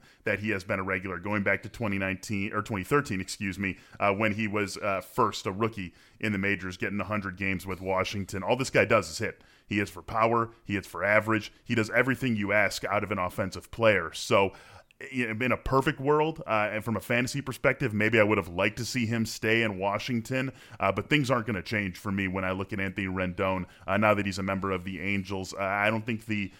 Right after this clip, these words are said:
uh, the hit that he takes in the lineup department is too severe. I, it's a little bit of a d-, uh, of a ding and, and something where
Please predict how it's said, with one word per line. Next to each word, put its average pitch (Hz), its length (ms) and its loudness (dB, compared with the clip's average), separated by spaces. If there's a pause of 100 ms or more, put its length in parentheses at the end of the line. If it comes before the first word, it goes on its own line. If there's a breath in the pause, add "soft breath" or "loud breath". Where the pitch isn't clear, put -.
(120 soft breath)
uh, 92 280 0
the 92 100 -8
hit - 220 -2
that 113 80 0
he 104 80 -2
takes 113 400 -2
in 107 280 -2
the 98 280 -4
lineup 107 500 -2
department 135 480 -2
is - 280 -10 (360 soft breath)
too 175 220 2
severe. 180 560 0
I, - 60 -2
it's 175 440 0
a 196 40 2
little 185 180 6
bit 185 100 4
of 170 80 2
a 185 60 4
d-, 156 160 2
uh, 151 500 6
of 151 80 0
a 156 60 2
ding 123 320 4
and, 135 220 0
and 131 100 0
something 135 360 0
where 123 260 4